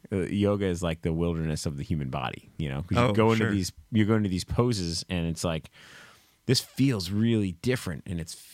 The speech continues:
Speaker 1: feels really interesting, and I know myself in a different way. I don't wanna stay in this pose forever, though."
Speaker 2: <laughs> Yeah,
Speaker 1: you know?
Speaker 2: right.
Speaker 1: Like,
Speaker 2: Uh-huh.
Speaker 1: but I really wanna go there, you know?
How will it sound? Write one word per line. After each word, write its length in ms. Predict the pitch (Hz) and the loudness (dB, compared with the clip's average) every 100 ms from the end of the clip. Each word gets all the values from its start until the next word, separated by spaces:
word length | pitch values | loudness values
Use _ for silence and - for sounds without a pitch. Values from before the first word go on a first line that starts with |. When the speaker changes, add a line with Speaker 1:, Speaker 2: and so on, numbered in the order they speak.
| - | -20
Speaker 1:
feels 360 | - 139 104 107 | -4 -2 -2 -2
really 380 | 117 120 107 95 | -2 0 0 0
interesting, 680 | 107 - 95 - 73 64 | -2 -2 -4 -4 -8 -6
and 120 | 67 | -6
I 160 | 67 71 76 | -6 -6 -2
know 260 | 98 101 95 | 0 0 0
myself 520 | 82 87 101 85 87 | -2 -2 -2 -2 -2
in 60 | |
a 40 | 82 | -2
different 300 | 87 87 76 | -2 -4 -4
way. 420 | 90 95 87 78 - - - - _ - | -2 0 -2 -4 -8 -20 -20 -20 _ -6
I 80 | 131 | -2
don't 120 | 175 | 2
wanna 140 | 180 | 2
stay 220 | 147 - 127 | 0 2 2
in 60 | |
this 100 | 104 | 2
pose 220 | - 107 90 | 0 0 0
forever, 300 | 95 90 73 | 0 0 -2
though." 200 | 76 135 135 | 0 0 0
Speaker 2:
<laughs> 60 | 131 | 2
Yeah, 100 | 127 | 4
Speaker 1:
you 60 | 98 | 4
know? 60 | 104 | 4
Speaker 2:
right. 200 | 104 - | 2 0
Speaker 1:
Like, 200 | 98 92 - - - | 0 0 -6 -6 0
Speaker 2:
Uh-huh. 280 | - 95 104 | 2 2 2
Speaker 1:
but 100 | 117 | 4
I 100 | 110 | 4
really 240 | 110 143 143 | 6 6 6
wanna 200 | 123 104 | 4 2
go 300 | 101 135 147 | 2 4 6
there, 320 | 107 57 - 82 | 2 -2 -10 -4
you 120 | 92 | -2
know? 260 | 80 87 120 | 0 0 -2